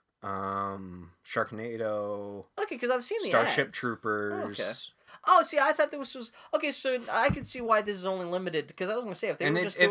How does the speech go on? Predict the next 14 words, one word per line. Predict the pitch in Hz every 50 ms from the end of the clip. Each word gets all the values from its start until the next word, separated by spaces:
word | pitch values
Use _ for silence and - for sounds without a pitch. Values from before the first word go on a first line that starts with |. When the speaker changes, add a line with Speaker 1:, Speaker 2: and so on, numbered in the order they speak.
| 196
Speaker 2:
doing | 185 160 175
Speaker 1:
if | 175 165 180
you, | 185 170 165
Speaker 2:
recordings | 180 208 233 214
Speaker 1:
if | 143 - 160
you | 165 165
like | 156 143 139 143 151 - - - -
having | 120 - 120 113 117 131 127 123
those | 120 117 110
personalities | - - - 117 110 - 113 104 98 107 110 113 117 113 107 -
there, | 120 117 113 113 98
if | 101 101 -
you | 113 113
miss | 117 107 104 101 - -